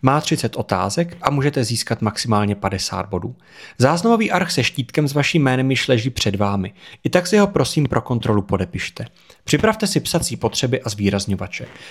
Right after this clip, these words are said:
Opět připomínám, že gumovacím perem psát nesmíte. Vodu, kapesníky a obyčejné hodinky si můžete na stole také nechat. Jako předtím si zbytek uložte do tašky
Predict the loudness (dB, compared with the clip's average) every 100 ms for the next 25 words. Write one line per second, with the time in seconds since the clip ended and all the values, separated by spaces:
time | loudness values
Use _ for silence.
0 | 0 0 4 2 2 -2 2 2 2 2
1 | -2 -8 -2 0 2 2 2 4 2 2
2 | 0 0 -2 -4 -2 -4 -4 -6 -6 -12
3 | -20 _ _ 2 2 4 0 -2 -2 -2
4 | 0 -4 -4 -2 -4 0 0 2 0 0
5 | 0 0 0 -2 -2 -2 0 0 0 -2
6 | -2 -4 -6 -6 -8 -12 -8 -8 -8 -12
7 | -8 -8 _ -20 -12 0 2 2 0 0
8 | 2 0 0 -2 0 0 0 0 0 2
9 | 0 -2 -4 -6 -2 -4